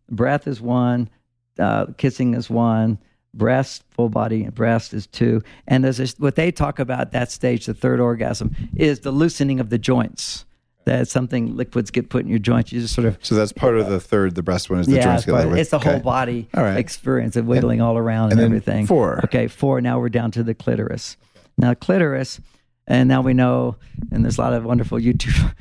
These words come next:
Speaker 1: <laughs> uh, ted Talks on
Speaker 2: Yeah. <laughs>
Speaker 1: women discovering that their clitoris is just the tip of their penis, which
Speaker 2: Right.
Speaker 1: is it's a split penis that goes all the way around the vaginal
Speaker 2: Okay.
Speaker 1: opening. So you,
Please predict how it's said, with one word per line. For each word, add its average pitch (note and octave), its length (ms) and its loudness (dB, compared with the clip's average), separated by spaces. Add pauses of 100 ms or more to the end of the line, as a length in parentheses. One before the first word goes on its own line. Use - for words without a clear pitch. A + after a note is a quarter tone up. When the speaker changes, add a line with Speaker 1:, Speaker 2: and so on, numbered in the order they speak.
Speaker 1:
<laughs> - 140 -20
uh, G#2 260 0
ted C#3+ 280 -2
Talks - 400 -4
on A#2+ 200 2
Speaker 2:
Yeah. C3+ 500 4
<laughs> - 20 0
Speaker 1:
women D3 240 4
discovering C#3+ 500 -2
that C#3 140 -4
their C#3+ 120 -4
clitoris C#3 460 -2
is C3 100 -6
just - 240 -4
the C3 80 -4
tip - 260 -4
of B2+ 120 -2
their B2+ 120 0
penis, E3 460 -4 (240)
which C#3 200 0
Speaker 2:
Right. C#3+ 80 2
Speaker 1:
is C3 120 -2
it's C3+ 160 -6
a C3+ 80 0
split - 340 -2
penis B2 300 0
that - 100 -8
goes A#2+ 180 0
all C#3 220 2
the C#3+ 80 -6
way C3+ 120 -6
around B2+ 440 -8 (260)
the B2 100 -4
vaginal A#2+ 600 -2 (220)
Speaker 2:
Okay. F#2 80 -20
Speaker 1:
opening. A#2+ 500 -2 (200)
So A#2+ 340 -2 (160)
you, C3+ 200 2